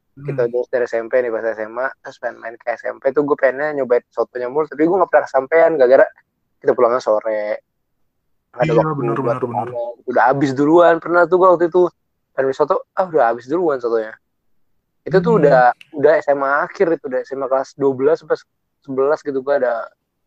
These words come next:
Speaker 1: ke S M P gitu, nggak tahu ngapain.
Speaker 2: <laughs>
Speaker 1: Itu sempet
Speaker 2: Iya,
Speaker 1: ngerasa
Speaker 2: iya.
Speaker 1: juga tuh ada soto enak
Speaker 2: Iya.
Speaker 1: banget. Kalau
Speaker 2: Ah.
Speaker 1: guru,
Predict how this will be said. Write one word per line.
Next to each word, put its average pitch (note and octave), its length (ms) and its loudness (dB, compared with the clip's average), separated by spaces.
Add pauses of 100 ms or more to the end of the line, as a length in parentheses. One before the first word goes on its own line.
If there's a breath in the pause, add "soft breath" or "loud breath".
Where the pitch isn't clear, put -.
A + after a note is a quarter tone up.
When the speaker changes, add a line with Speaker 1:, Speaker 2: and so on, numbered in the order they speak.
(220)
Speaker 1:
ke B2+ 160 -4 (220)
S A2+ 120 -8
M B2 140 -8
P B2 220 -6
gitu, C3 160 -4
nggak A#2+ 240 -4
tahu C3+ 260 2
ngapain. B2+ 460 0
Speaker 2:
<laughs> F3 120 -10 (600)
Speaker 1:
Itu F3 320 2
sempet D#3+ 240 -2
Speaker 2:
Iya, B2+ 160 0
Speaker 1:
ngerasa C#3 240 0
Speaker 2:
iya. D3 80 0
Speaker 1:
juga D#3+ 160 0
tuh E3 160 -2
ada D3 120 -4 (360)
soto - 320 -8
enak B2 160 -14
Speaker 2:
Iya. C3+ 240 -2
Speaker 1:
banget. C3 320 -4 (720)
Kalau C3+ 240 4
Speaker 2:
Ah. C#3 160 0
Speaker 1:
guru, C#3 300 2